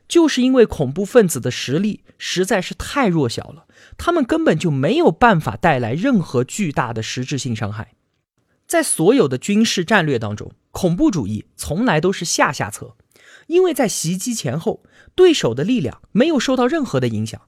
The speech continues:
军队在作战的时候都会极力的避免这种情况的发生。军事行动要的就是一击致命，不仅是激怒敌人，更要让敌人承受巨大的伤害，以此呢，降低他来反击我的能力。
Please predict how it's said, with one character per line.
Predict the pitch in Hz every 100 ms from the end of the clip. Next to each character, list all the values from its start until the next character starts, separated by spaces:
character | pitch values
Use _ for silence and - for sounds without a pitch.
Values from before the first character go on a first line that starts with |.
| _ _ _ -
军 | 320 359
队 | 349 262
在 | 240
作 | 220 269
战 | 226 269
的 | 147
时 | -
候 | 110 - _
都 | 254
会 | 254 269
极 | 156 - 127
力 | 208 269
的 | 156
避 | - 330 294
免 | 151 117
这 | -
种 | 151 113
情 | - 120
况 | 156
的 | 117
发 | 107 123
生。 | 127 139 - _ _ - _
军 | - 330
事 | 339 277
行 | -
动 | 117 123 - _
要 | 233 311 240
的 | 143
就 | -
是 | 131 127
一 | 190 185
击 | - 160
致 | -
命， | 131 - - _ _
不 | - 381
仅 | 240
是 | 131 165
激 | - 240
怒 | 285 170
敌 | 95
人， | 87 - _ _ _
更 | 370 339
要 | 254
让 | 202 190
敌 | 135 160
人 | 151 143
承 | - 135
受 | 165 185
巨 | 156 240 175
大 | 131
的 | 113
伤 | 160 180
害， | 196 - _ _
以 | 151 214
此 | - -
呢， | 90 113 - _ _
降 | - 240 156
低 | -
他 | 156 -
来 | 170 151
反 | - 139 92
击 | 110 185
我 | 185 98
的 | 123
能 | 113 95 139
力。 | 185